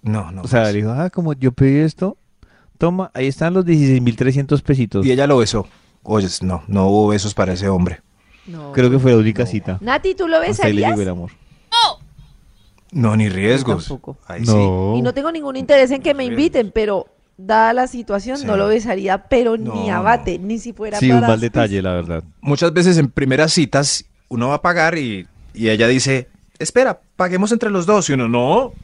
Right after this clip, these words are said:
Speaker 1: no, no, déjame invitarte". "No, paguemos entre los dos".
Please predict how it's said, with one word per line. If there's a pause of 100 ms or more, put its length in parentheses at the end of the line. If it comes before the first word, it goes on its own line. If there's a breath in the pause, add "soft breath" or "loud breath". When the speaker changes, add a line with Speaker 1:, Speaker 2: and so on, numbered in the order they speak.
Speaker 1:
no,
no,
déjame
invitarte". (180 soft breath)
"No,
paguemos
entre
los
dos".